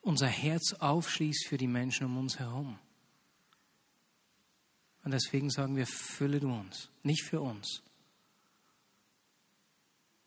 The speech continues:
sondern dass in unserem Alltag überall so Spuren der Liebe an, aus uns rausgedrückt werden können und werden. Fülle du uns, Jesus.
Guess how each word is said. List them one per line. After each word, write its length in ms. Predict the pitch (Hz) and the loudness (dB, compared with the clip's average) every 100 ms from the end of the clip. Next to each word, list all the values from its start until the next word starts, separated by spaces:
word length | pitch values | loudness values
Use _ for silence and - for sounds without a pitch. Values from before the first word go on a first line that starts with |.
| _ _ _ _ _ _ _ _ _ _ | _ _ _ _ _ _ _ _ _ _
sondern 320 | - 139 123 | -4 0 2
dass 100 | 117 | 2
in 80 | 123 | 2
unserem 360 | 127 139 131 143 | 2 4 4 4
Alltag 500 | 131 131 - 113 - | 2 2 0 -4 -2
überall 420 | - 151 143 135 123 | 2 4 6 4 2
so 160 | 120 | 0
Spuren 460 | - - - 143 143 | -4 -2 4 4 6
der 120 | 131 | 2
Liebe 360 | 120 135 135 123 | 4 2 2 0
an, 280 | 113 120 - | 0 -2 -2
aus 200 | 117 123 | -2 0
uns 180 | 123 | -2
rausgedrückt 800 | 117 113 131 - - - 120 - | -2 -2 -2 -4 -6 -6 -6 -4
werden 260 | 120 113 120 | -4 -4 -6
können 360 | - 117 110 - _ _ _ _ _ _ _ - | -8 -8 -10 -14 _ _ _ _ _ _ _ -10
und 120 | 120 | -6
werden. 380 | 131 135 127 104 - _ _ _ _ _ _ _ _ _ _ _ _ _ _ _ - | -4 -6 -8 -14 -20 _ _ _ _ _ _ _ _ _ _ _ _ _ _ _ -12
Fülle 400 | - - 147 151 | -6 2 2 2
du 100 | 135 | -2
uns, 240 | 101 98 | -6 -10
Jesus. 440 | - 78 - - | -14 -14 -14 -16